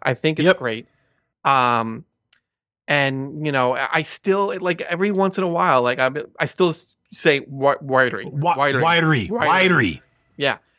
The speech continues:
Speaker 1: Like, I, I'll still say it, and, like, no one knows that I'm, when I'm doing it, but if they do know,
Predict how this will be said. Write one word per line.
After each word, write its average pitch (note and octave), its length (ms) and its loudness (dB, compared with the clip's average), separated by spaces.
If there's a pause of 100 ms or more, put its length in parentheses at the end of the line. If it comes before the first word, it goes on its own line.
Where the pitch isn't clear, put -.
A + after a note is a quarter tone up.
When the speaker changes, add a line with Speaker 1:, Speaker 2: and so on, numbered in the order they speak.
(260)
Speaker 1:
Like, C3+ 160 0
I, C#3 160 0
I'll C#3+ 260 -2
still A3 260 0
say F#3 260 0
it, - 100 -4
and, E3 100 -2
like, D#3 240 -2 (420)
no C4 140 0
one F4+ 220 0
knows F#3+ 300 2
that D#3 100 0
I'm, D3+ 180 -2
when D3+ 140 0
I'm C#3+ 120 -2
doing C#3 240 -2
it, E3+ 120 -2
but D3 100 2
if C3+ 100 0
they D#3 120 4
do F#3+ 260 0
know, C3 340 2